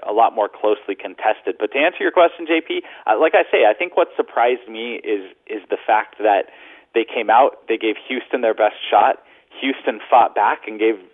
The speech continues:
the Jazz their best shot, and all of a sudden it was, it was the Jazz looking up at Houston on the scoreboard, and to still find a way to overcome that, I think is, is really special for a team that has,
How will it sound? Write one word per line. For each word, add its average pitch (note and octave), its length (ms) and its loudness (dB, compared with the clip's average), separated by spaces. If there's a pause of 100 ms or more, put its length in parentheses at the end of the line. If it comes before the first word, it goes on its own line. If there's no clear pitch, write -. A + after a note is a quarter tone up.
(100)
the - 60 -10
Jazz A2 360 2
their G#2 160 4
best C3 240 4 (100)
shot, C#3 300 4 (320)
and A2 100 -4
all A#2+ 140 4
of C3+ 60 -2
a C3 140 0
sudden C3 360 0
it F#2 120 -2
was, G2+ 300 0
it A2 160 -4
was G#2 180 -4
the G#2 60 -6
Jazz A#2 340 2
looking A2 360 -4
up A2+ 160 -2
at - 160 -8
Houston C#3+ 320 -4
on G#2+ 140 0
the G2 120 -8
scoreboard, G#2 460 0 (300)
and G#2 260 -6
to A2+ 160 -6
still B2 400 4 (100)
find A2 160 0
a G#2 60 2
way G#2 140 2
to F#2+ 100 0
overcome F#2+ 560 -6
that, F2+ 220 0
I G2 100 -6
think F#2 200 -14
is, F2 140 -8 (220)
is F#2+ 100 -10
really G2+ 260 0
special - 400 -4
for A2 120 0
a G#2 40 0
team C#3 260 -10
that A2 260 -4
has, G#2+ 260 -2